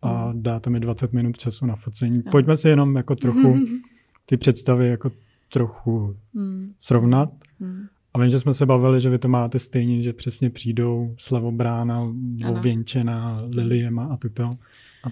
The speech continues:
Speaker 1: tohle my chceme, kolik to bude stát.
Speaker 2: Hmm,
Speaker 1: A ty
Speaker 2: hmm.
Speaker 1: pak vystřelíš tu cifru.
Speaker 2: Hmm. Je pravda, že jsem měla takovou fázi u Pinterestu, že jsem ho nesnášela.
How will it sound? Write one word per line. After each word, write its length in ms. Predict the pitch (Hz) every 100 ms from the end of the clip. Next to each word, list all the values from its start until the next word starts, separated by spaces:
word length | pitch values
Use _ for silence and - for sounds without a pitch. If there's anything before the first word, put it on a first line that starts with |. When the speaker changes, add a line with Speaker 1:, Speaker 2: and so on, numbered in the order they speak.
| -
Speaker 1:
tohle 220 | 135 117
my 100 | 135
chceme, 360 | 120 - 123 123
kolik 200 | 123 120
to 100 | 135
bude 140 | 120
stát. 360 | 117 - 113 110
Speaker 2:
Hmm, 300 | 190 185 185
Speaker 1:
A 60 | 190
ty 100 | -
Speaker 2:
hmm. 40 |
Speaker 1:
pak 140 | 127 113
vystřelíš 440 | 110 - 113 107
tu 100 | 113
cifru. 340 | 107 - - 180
Speaker 2:
Hmm. 240 | 180 190 - - 220
Je 140 | - 226
pravda, 300 | 233 202 185
že 120 | 190
jsem 160 | 196 196
měla 340 | 196 190 190
takovou 300 | 190 202 202
fázi 360 | 202 196 185 196
u 40 |
Pinterestu, 560 | 190 185 190 185 190 190 -
že 140 | 185
jsem 240 | - 185
ho 360 | 180 180 180 175
nesnášela. 640 | 170 160 - 143 139 139